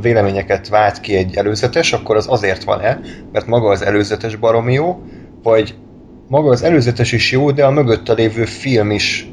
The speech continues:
jó-e? Ö, és akkor a kérdést igazából hozzád fűzni, mert maga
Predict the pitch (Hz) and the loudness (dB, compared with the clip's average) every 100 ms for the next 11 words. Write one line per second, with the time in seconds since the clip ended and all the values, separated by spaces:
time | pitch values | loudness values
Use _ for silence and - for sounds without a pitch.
0 | - 120 117 110 107 - - - - - | -14 -2 0 4 4 4 -4 -20 -20 -20
1 | - - - - 110 107 107 107 113 - | -20 -20 -20 -4 2 4 4 2 0 -6
2 | 123 131 131 - 143 131 123 - 127 123 | -2 2 2 2 2 2 0 0 -4 0
3 | 127 127 147 135 104 - 110 107 107 104 | 2 2 2 2 -2 -2 -10 -6 0 0
4 | 107 127 143 143 - | 0 2 2 2 -4